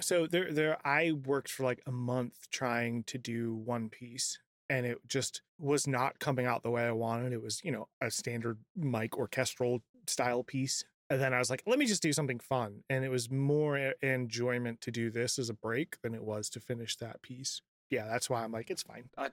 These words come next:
Speaker 2: totally get that. It's one of those things where you, you realize back to back, the creative prompts that you're doing are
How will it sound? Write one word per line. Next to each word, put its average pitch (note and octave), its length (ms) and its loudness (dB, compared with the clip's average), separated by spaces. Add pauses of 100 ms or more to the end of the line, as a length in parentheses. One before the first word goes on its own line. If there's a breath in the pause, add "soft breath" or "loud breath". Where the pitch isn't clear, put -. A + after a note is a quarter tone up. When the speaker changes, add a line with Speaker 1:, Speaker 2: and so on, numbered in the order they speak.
Speaker 2:
totally C#3 560 0
get B2 200 -2
that. A#2+ 280 0 (160)
It's - 180 -6
one E3+ 120 6
of E3 60 8
those D#3 140 6
things D#3+ 240 4
where C#3+ 120 6
you, C3 240 4
you C#3 160 2
realize C#3 720 8 (100)
back C3+ 240 6
to D3+ 100 -2
back, C3 420 4 (260)
the C#3 120 6
creative C3+ 380 6
prompts C3+ 260 4
that C3+ 80 0
you're C3 100 4
doing B2 500 2
are A2+ 320 2